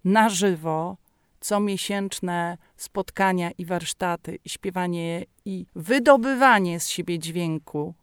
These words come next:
wspólnie, to są naprawdę takie doświadczenia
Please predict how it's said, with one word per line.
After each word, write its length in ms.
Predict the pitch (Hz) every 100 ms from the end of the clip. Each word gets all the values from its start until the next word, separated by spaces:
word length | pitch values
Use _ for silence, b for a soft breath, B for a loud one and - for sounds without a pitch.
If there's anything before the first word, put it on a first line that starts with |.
| _
wspólnie, 800 | - - 214 180 165 156 170 185 b b b
to 120 | 233
są 180 | 254 247
naprawdę 760 | 247 - 247 240 208 226 220 214
takie 280 | 220 - 214
doświadczenia 1200 | 220 - 220 - - 220 220 220 208 208 208